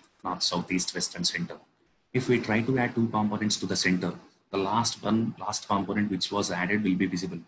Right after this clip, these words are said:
Similar to that, if we add, if we add, uh, two or more components on a same rectangular grid, same rectangular grid, the last component which was added will be displayed, and the first component which was already placed in that particular grid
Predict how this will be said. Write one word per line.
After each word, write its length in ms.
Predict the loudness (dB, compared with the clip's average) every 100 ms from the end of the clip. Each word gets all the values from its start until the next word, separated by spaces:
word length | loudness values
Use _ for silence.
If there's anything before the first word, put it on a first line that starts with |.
| _ _
Similar 340 | 0 2 2 2
to 100 | -2
that, 180 | -2 -6 -10 _ _ _ 0
if 260 | 2 2 0
we 220 | 0 0 2
add, 340 | 4 4 2 -4 -20 _ _ _ _ _ _ _ _ _ _ -4
if 220 | -4 2
we 160 | 2 2
add, 340 | -2 -2 -2 -4 -12 -8
uh, 220 | -6 -6
two 200 | 0 2
or 120 | 2
more 200 | 0 -2
components 580 | -2 -2 -2 -2 -2 -2
on 120 | -4
a 40 | -2
same 300 | 2 2 2
rectangular 540 | -4 -2 0 2 2
grid, 360 | 2 2 2 -2 -14 _ _ _ -8
same 300 | -4 -2 -2
rectangular 480 | -2 -4 -4 -2 -4
grid, 280 | -4 -4 -6 -12 _ _ -2
the 60 | 2
last 400 | 2 2 0 0
component 480 | 0 2 2 2 0
which 200 | -4 -4
was 160 | -4
added 300 | -4 -2 0
will 120 | 2
be 100 | 0
displayed, 400 | 0 -2 -6 -18 -18 _ _
and 100 | -4
the 60 | -2
first 260 | -4 -6 0
component 400 | 0 2 0 0
which 180 | -2
was 140 | -6 -6
already 300 | -2 0 -2
placed 380 | -2 -4 -2 0
in 120 | 0
that 160 | 0
particular 360 | -4 -6 -4 -2
grid 280 | 2 0